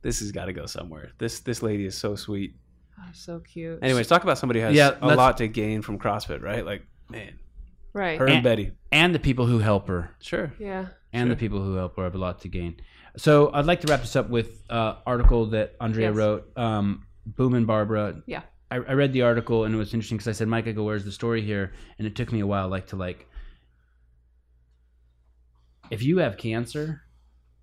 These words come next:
Speaker 3: this is a profound, profoundly impactful article on you.
Speaker 2: Mm-hmm.
Speaker 3: Like, like this, like, if you know someone with cancer or you have cancer,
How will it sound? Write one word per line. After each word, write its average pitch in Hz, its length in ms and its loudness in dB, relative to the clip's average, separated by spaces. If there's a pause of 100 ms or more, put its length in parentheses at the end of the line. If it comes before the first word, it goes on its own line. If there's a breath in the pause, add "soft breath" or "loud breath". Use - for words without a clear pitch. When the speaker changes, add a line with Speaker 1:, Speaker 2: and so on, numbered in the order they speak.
(220)
Speaker 3:
this 135 100 -6
is 120 60 -6
a 107 80 -2
profound, 113 560 -2
profoundly 110 540 -2
impactful 98 520 -6
article 92 380 -8
on 85 160 -12
you. 80 140 -18 (500)
Speaker 2:
Mm-hmm. 180 240 -8 (100)
Speaker 3:
Like, 95 300 -8 (760)
like 98 200 -8
this, 123 460 -4 (280)
like, 107 220 -8
if 95 80 -10
you 135 140 2
know 117 240 2
someone 127 280 -4
with 117 140 -6
cancer 120 580 -6
or 95 80 -12
you 104 220 -2
have 104 260 -2
cancer, 120 560 -8